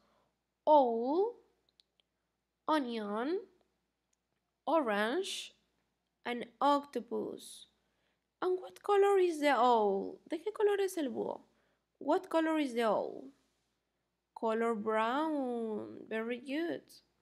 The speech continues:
What color is the onion? ¿De qué color es la, la cebolla? Color purple. Morado. Very good. What color is the orange? Color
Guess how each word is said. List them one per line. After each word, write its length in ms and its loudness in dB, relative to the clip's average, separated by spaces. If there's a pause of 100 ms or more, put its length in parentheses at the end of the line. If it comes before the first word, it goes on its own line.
(800)
What 360 -2
color 360 0
is 140 -4
the 100 0
onion? 500 -2
¿De 100 -8
qué 140 -8
color 300 -4
es 260 -10 (420)
la, 340 -2 (180)
la 140 -4
cebolla? 580 -4 (1080)
Color 320 0
purple. 920 -2 (160)
Morado. 640 -2
Very 280 -2
good. 560 -6 (920)
What 280 0
color 320 4
is 100 0
the 140 2
orange? 680 2 (1800)
Color 480 4